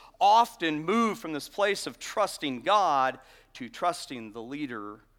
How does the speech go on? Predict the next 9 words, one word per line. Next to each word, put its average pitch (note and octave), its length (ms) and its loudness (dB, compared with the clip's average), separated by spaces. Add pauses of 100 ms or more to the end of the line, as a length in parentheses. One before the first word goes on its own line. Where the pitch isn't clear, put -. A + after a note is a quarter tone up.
(300)
or G#2+ 80 -14
the G#2 80 -14
political A2+ 360 -14
system G2+ 540 -12 (600)
that F#2+ 60 -20
was F#2+ 140 -18
put - 260 -14 (920)
in F#2+ 100 -20
place. - 720 -12